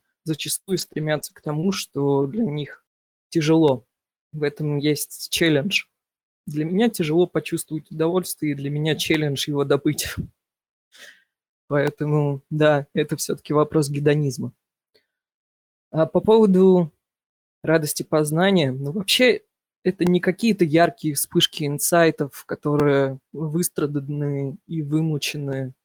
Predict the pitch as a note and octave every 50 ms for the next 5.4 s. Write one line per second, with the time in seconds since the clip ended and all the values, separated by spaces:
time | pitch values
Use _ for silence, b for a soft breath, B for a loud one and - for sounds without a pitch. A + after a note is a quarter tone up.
0 | _ _ _ - - - F#3+ - - - D3 - - - F#3+ - C#3 D3+ D3+ D3+
1 | C#3+ C3 D3 C#3+ C#3 C3+ C3 C#3 C3+ B2+ - C3+ B2+ - D3 D3+ D3+ D3 C#3+ C#3
2 | C#3 C#3 C#3 C3+ C#3 D3 D3+ - - C#3 C#3+ C3+ C#3+ C#3 C#3 C#3 B2+ C3 C#3 C#3
3 | D3+ D#3 - D3 - - D3 C#3+ C3+ - - - E3 D#3+ D3 C#3 - - D3+ D#3+
4 | D3+ C3+ - _ _ _ _ _ _ _ _ _ _ _ - E3 - _ _ _
5 | - D#3+ D#3+ D#3 D3+ D3+ D3